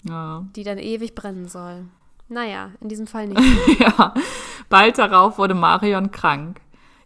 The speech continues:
Speaker 1: Die Ärzte tippten auf gynäkologische Probleme, untersuchten sie auf Autoimmunkrankheiten, H I V, schließlich auf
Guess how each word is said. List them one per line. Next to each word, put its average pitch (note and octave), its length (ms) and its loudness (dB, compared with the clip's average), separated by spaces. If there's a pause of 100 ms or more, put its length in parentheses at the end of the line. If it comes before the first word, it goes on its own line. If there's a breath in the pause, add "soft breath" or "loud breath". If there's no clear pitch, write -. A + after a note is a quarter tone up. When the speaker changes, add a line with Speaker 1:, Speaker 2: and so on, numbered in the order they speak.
Speaker 1:
Die F3+ 100 -6
Ärzte G3 480 2
tippten A3 380 -4
auf - 180 -2
gynäkologische G#3+ 680 -2
Probleme, G#3 720 -4 (240 loud breath)
untersuchten F#3 640 -4
sie F3+ 140 -8
auf - 120 -4
Autoimmunkrankheiten, F#3+ 1400 -4
H E3 140 -2
I F3+ 120 -8
V, G3 520 -2 (400 loud breath)
schließlich G#3 580 -4
auf - 220 -4